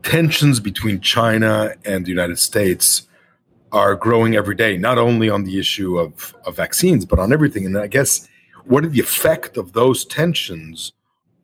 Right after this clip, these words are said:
on the global response to covid and the development of this vaccine?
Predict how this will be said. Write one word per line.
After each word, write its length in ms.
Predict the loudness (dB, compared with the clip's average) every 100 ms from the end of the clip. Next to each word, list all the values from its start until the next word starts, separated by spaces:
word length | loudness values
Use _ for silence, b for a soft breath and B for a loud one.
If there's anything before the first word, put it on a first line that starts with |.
| _
on 580 | 0 2 4 2 0 -2
the 680 | -2 -2 -2 -2 -4 -6 -10 _ b b b
global 400 | 0 2 2 0
response 600 | -2 -4 -4 -2 -2 -4
to 100 | -6
covid 480 | -2 2 2 2 0
and 120 | -2
the 40 | -6
development 460 | -6 -6 -6 -10
of 100 | -14
this 140 | -12 -8
vaccine? 480 | -8 -6 -6 -6